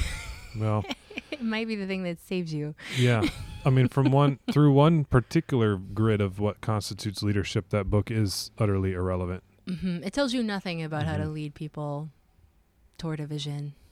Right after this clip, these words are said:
Speaker 2: Yeah. I mean,
Speaker 1: But it
Speaker 2: towards,
Speaker 1: does.
Speaker 2: at least as defined
Speaker 1: <laughs>
Speaker 2: in common parlance. Cool.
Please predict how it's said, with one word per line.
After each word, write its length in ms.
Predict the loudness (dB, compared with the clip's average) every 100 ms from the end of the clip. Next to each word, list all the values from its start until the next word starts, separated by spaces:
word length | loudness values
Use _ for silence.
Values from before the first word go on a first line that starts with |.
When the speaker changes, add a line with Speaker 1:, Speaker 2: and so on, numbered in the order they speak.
| -20 _
Speaker 2:
Yeah. 340 | -4 -2 -2 -8 _ _ -20 -14 -6
I 20 |
mean, 100 | -2
Speaker 1:
But 160 | 0
it 120 | 0 0
Speaker 2:
towards, 280 | 0 0 -6
Speaker 1:
does. 160 | -10 0
Speaker 2:
at 120 | 4
least 240 | 4 4
as 100 | 2
defined 480 | 2 4 6 6 4 0 -6 -8
Speaker 1:
<laughs> 240 | -12 -4
Speaker 2:
in 280 | 0 2 0 -4
common 460 | 0 0 2 0 -2
parlance. 640 | -4 -2 -6 -4 -6 -6 _ _ _ _ _ -20 -20 -20 -20 -20 -20 -20 _ _ _ _ _ _
Cool. 340 | 2 6 6